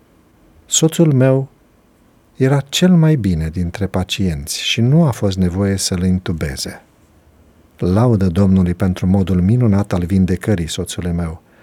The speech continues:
La o lună de la externare, soțul mi-a spus că a văzut, într-una din nopțile nedormite, în salonul de A T I,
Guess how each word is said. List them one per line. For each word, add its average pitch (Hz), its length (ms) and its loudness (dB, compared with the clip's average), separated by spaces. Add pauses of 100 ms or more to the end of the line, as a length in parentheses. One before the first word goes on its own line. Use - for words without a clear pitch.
(260)
La 104 160 2
o 101 160 2
lună 98 460 2
de 90 100 -4
la 90 160 -2
externare, 87 840 -4 (640)
soțul - 460 -2
mi-a 87 260 0
spus - 540 -6 (720)
că - 180 -6
a 101 160 -2
văzut, 92 680 -6 (540)
într-una 113 680 0
din 101 320 0
nopțile 101 540 -2
nedormite, 98 1080 -2 (560)
în 101 240 4
salonul 104 800 2
de 92 200 -4
A 95 160 -4
T - 120 -10
I, 76 380 -6